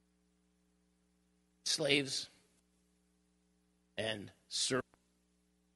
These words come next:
and shepherds and seekers,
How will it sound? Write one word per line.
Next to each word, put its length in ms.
and 100
shepherds 680
and 140
seekers, 480